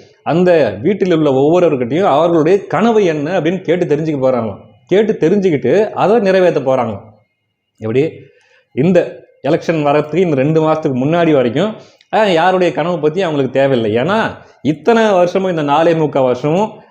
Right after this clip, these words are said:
அவருடைய கனவு, அவர் மனைவியினுடைய கனவு, அவருடைய பிள்ளைகள், பேர பிள்ளைகளுடைய கனவை நிறைவேற்றுறது மட்டும் அவர் குறியா இருந்தாரு. இப்ப தேர்தல் வர்றதுக்கு,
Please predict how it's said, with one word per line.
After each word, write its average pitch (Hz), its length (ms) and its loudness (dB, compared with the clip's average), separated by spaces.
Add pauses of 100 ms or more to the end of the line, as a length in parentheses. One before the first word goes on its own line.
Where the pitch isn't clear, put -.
அவருடைய 131 440 0
கனவு, 143 480 -2
அவர் 143 260 0
மனைவியினுடைய 143 540 0
கனவு, 151 360 -2
அவருடைய 175 580 2
பிள்ளைகள், 175 360 2
பேர 165 180 2
பிள்ளைகளுடைய 151 460 2
கனவை 147 260 -2
நிறைவேற்றுறது 139 480 0
மட்டும் 127 340 -2
அவர் 135 180 0
குறியா 143 140 2
இருந்தாரு. 151 460 0
இப்ப 170 320 -2
தேர்தல் 185 360 2
வர்றதுக்கு, 160 600 0